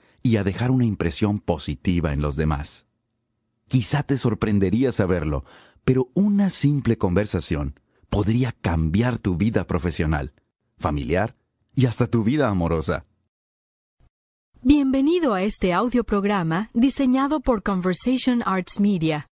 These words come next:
Speaker 2: para ayudar a hacerte una persona más segura de ti misma,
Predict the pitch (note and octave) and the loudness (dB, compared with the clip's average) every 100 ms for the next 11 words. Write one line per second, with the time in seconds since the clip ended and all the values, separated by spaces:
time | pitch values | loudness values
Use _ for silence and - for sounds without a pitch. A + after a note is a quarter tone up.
0 | _ - A3+ G3 E3 E3+ F3 F#3+ G3 E3 | _ -4 -4 -4 -4 -2 -2 0 0 -2
1 | D#3 G3+ F3+ - F#3 F#3 G3+ F#3+ E3+ F#3 | -2 -4 -2 -2 0 0 0 -2 -2 -2
2 | G#3+ F3+ E3 F#3 C#4+ - F#3+ F#3+ D#4 D#4+ | -2 -2 -2 0 0 -2 -2 0 0 0
3 | G3 E3+ F#3+ F#3+ G3 D#3+ F3 D#3 | 0 0 2 4 2 0 -2 -2